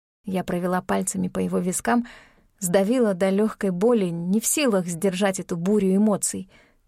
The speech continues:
Даррес, тяжело дыша, чуть отстранился. Так что я продолжала чувствовать его запах и пульс сердца под кожей.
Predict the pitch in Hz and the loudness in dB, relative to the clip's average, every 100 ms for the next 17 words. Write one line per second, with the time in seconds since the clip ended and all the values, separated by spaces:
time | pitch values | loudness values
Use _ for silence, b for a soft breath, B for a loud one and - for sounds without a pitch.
0 | _ 185 185 240 - b b b _ - | _ 0 0 0 -6 b b b _ -2
1 | 208 214 220 208 196 233 226 - 196 - | 0 2 2 2 0 0 0 -4 -6 -6
2 | 202 - 202 202 160 160 - - _ _ | -6 -4 0 0 0 -4 -8 -12 _ _
3 | _ _ - 254 240 - 190 190 196 196 | _ _ -6 -6 -6 -6 -2 0 0 -2
4 | - 208 220 262 294 277 160 - 190 185 | -2 0 0 0 2 2 0 -2 -4 -2
5 | 190 170 - 175 175 170 202 202 190 - | -4 -4 -4 -4 -2 0 0 0 -8 -10
6 | - 185 - 190 185 - - - - 220 | -8 -8 -4 -2 0 -2 -8 -8 -2 0
7 | 190 190 190 - - - 190 220 | 0 -4 -8 -10 -8 -6 -6 -8